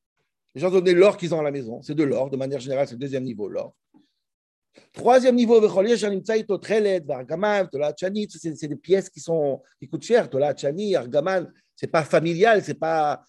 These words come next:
c'est pas une valeur, euh, inc-, c'est pas de l'or, mais c'est des, c'est des pièces, des pièces rares. Donc ça aussi, ils ont donné.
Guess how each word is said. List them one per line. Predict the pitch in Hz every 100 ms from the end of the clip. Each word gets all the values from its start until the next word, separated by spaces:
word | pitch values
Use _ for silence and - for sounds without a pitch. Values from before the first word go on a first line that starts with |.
| _ _
c'est | 135
pas | -
une | 156
valeur, | 135 156 160 170 170
euh, | 156 147 151
inc-, | 156 -
c'est | -
pas | 151
de | 202
l'or, | 254 147
mais | 120
c'est | -
des, | 135
c'est | - 127
des | 143
pièces, | 180 208 -
des | -
pièces | 208 226
rares. | 202 208 139 _ _ _ _ _
Donc | - -
ça | 185
aussi, | 180 196
ils | 160
ont |
donné. | 139 110 107